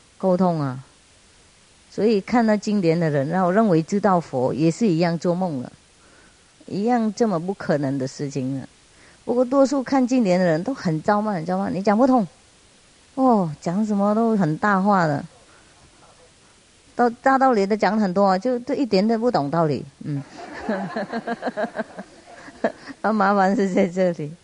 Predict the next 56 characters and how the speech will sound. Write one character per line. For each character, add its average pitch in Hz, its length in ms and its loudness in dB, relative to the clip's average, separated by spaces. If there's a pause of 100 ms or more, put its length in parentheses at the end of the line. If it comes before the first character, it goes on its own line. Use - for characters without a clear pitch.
(320)
不 220 200 -8
过 214 240 0
他， 190 100 -4 (280)
总 185 180 -2
有 170 100 0
一 165 80 2
天 180 240 -2
他 185 120 -4
会 170 120 -2
知 156 200 -8
道 160 180 -2
了， 131 180 -8 (460)
总 165 160 -8
有 143 140 -6
一 143 40 -4
天， 151 180 -4
不 156 100 -10
过 - 100 -12
很 139 300 -8
久， 123 280 -4 (580)
那 190 140 -2
一 170 80 0
天 165 300 0
很 135 220 0
久。 156 360 2 (420)
<laughs> - 640 -18
没 160 160 -8
关 185 180 -2
系， 180 100 -6
他 190 200 -4
有 160 160 -2
时 151 160 -8
间 151 200 -6
啊。 143 160 -10 (640)
嗯。 151 220 -10 (1120)
这 185 80 -2
可 165 160 -4
以 170 120 -4
重 165 180 -4
新 185 180 -4
再 180 180 0
来， 139 200 -4
没 151 180 -4
关 196 240 2
系 165 160 -2
啊。 135 140 -6 (640)
啊， 214 160 -6
这 208 160 -4
个 180 80 0
地 190 220 -2
球 147 180 2
一 196 80 -2
直 196 160 -2
存 156 240 -2
在 156 240 2
啊。 135 100 -4